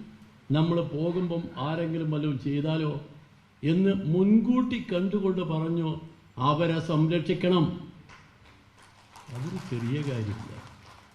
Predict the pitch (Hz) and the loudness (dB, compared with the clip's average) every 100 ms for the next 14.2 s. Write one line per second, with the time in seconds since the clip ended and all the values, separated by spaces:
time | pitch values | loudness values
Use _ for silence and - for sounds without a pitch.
0 | _ _ - 143 170 202 202 262 254 254 | _ _ -6 -2 0 0 -2 -2 -2 -2
1 | 247 220 208 214 190 165 - 196 214 202 | -4 -2 -2 -2 -2 -4 -4 -6 -4 -4
2 | 202 190 - 156 113 - - - - - | -2 -4 -4 -4 -6 -8 -16 -20 -20 -20
3 | _ _ _ _ _ 139 196 254 196 165 | _ _ _ _ _ -2 0 2 0 0
4 | - 240 - 220 220 202 208 202 202 190 | -4 -4 -2 0 0 0 -2 -4 -2 0
5 | 190 180 185 180 170 180 175 170 135 120 | 0 0 0 -4 -4 -4 -4 -6 -6 -8
6 | - - - _ - 120 151 156 156 - | -14 -20 -20 _ -8 2 6 6 4 0
7 | 170 170 160 160 156 143 117 113 - - | 0 0 0 0 0 -2 -4 -10 -16 -20
8 | - - - - _ _ 127 139 165 175 | -20 -20 -20 -20 _ _ 2 6 8 6
9 | 170 175 170 170 165 165 170 160 147 156 | 4 2 4 2 0 0 0 0 0 2
10 | 185 151 151 160 160 160 160 160 170 170 | 0 2 2 2 0 0 2 2 0 -4
11 | - - - - - 123 139 160 226 262 | -8 -16 -20 -20 -6 2 4 6 4 2
12 | 220 208 208 190 156 127 143 170 139 - | 2 2 2 2 0 0 2 2 0 -4
13 | - - - - - - - 127 - 135 | -8 -16 -20 -20 -20 -6 0 2 2 2
14 | 131 | 0